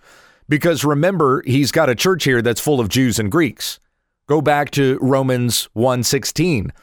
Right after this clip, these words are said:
"For I am not ashamed of the gospel, for it is the power of God for salvation to everyone who believes, to the Jew first,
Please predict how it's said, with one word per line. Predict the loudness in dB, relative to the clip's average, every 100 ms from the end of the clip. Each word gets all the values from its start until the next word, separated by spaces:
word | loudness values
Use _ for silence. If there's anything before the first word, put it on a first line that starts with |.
| _ _ _ _
"For | 0 2
I | 2
am | 0 2
not | 2 2
ashamed | 0 0 0 0
of | -2
the |
gospel, | 0 0 0 0 -2
for | 0 -4 0
it | 2
is | 2 0 -2
the | -4
power | 0 0 0 0 -2
of | -2
God | 0 2 2 0
for | -2
salvation | 0 0 2 0 0 -4 -4
to | -6 0
everyone | 0 2 2 2
who | 2 0
believes, | 0 0 2 0 0 -4 -10 -20 _ _ _
to | -4 0
the | -2
Jew | 0 0 2 0
first, | 0 0 0 -4 -8 -10